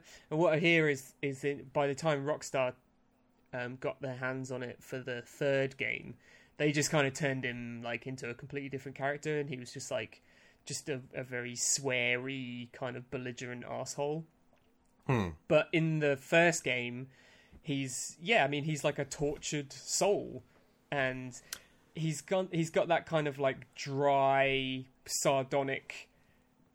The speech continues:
Speaker 1: kind of nature to, about him as well. You know, he, he does sort of, like, he sort of cracks one-liners, but they're not, like, Arnie one-liners. They're more just
Speaker 2: Yeah.
Speaker 1: kind of, like, a,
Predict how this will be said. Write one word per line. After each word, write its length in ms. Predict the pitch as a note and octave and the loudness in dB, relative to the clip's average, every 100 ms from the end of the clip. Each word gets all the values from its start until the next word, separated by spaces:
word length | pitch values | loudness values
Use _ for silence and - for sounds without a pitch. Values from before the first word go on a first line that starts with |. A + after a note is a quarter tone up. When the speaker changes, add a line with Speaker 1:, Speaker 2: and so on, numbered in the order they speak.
| _ | _
Speaker 1:
kind 220 | D#3+ C3+ | 0 2
of 80 | C3 | 2
nature 420 | C#3 C#3+ - D3+ | 2 2 0 -2
to, 240 | - D3+ - | -2 -8 -6
about 360 | D3+ C#3 B2+ C3+ | 0 2 2 0
him 160 | B2 | -4
as 140 | B2+ C3+ | -6 0
well. 340 | C3 - C3 - | 0 0 -4 -10
You 100 | C#3 | -8
know, 140 | C3 - | -6 -6
he, 260 | D3 C#3 C#3 - | -6 -6 -8 -4
he 120 | D#3+ | 0
does 260 | D#3 E3+ - | 4 4 4
sort 320 | - - C3+ | -4 -6 -4
of, 80 | C#3 | 0
like, 300 | C3 - - - - - | -2 -2 -20 -20 -20 -20
he 120 | - | -2
sort 320 | F#3+ - G3+ F#3+ | 2 10 10 10
of 120 | - | 0
cracks 360 | - F3+ - | 2 2 2
one-liners, 720 | E3+ F3 E3+ E3 D#3+ D#3+ D#3+ D#3 | 0 2 4 4 4 2 0 -2
but 160 | D#3 | 0
they're 100 | D3+ | 2
not, 260 | D3+ D3+ - | 2 2 2
like, 260 | C#3 C3+ - _ | 0 0 -2 _
Arnie 440 | D3+ C#3+ C#3 C3 B2+ | 2 2 2 -2 -4
one-liners. 840 | B2+ B2+ C3 B2+ B2 - C3 - _ _ _ | -6 -6 -6 -6 -8 -8 -6 -8 _ _ _
They're 100 | C#3 | -6
more 220 | C3+ B2 | -4 -4
just 180 | B2 B2+ | -4 0
Speaker 2:
Yeah. 100 | A2+ | 2
Speaker 1:
kind 120 | B2+ | 0
of, 120 | B2 | -4
like, 420 | C3 B2 - - - _ _ _ _ | -2 -2 -4 -10 -20 _ _ _ _
a, 120 | D3 | -10